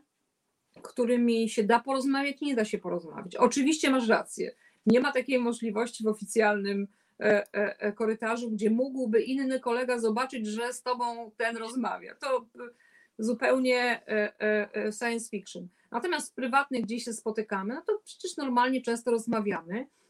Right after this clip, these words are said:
I o ile wcześniej była taka, takie przekonanie, wiesz, ideologiczne, takie,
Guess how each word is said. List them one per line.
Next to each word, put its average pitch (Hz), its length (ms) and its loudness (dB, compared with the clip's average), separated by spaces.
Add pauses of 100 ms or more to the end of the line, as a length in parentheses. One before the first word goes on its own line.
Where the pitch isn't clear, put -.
(140)
I 233 100 6
o 233 160 4
ile 339 260 6
wcześniej 208 500 -2
była 196 240 0
taka, 202 280 -2
takie 208 220 -4
przekonanie, 220 800 2
wiesz, 180 160 -8
ideologiczne, 196 800 0
takie, 185 320 -10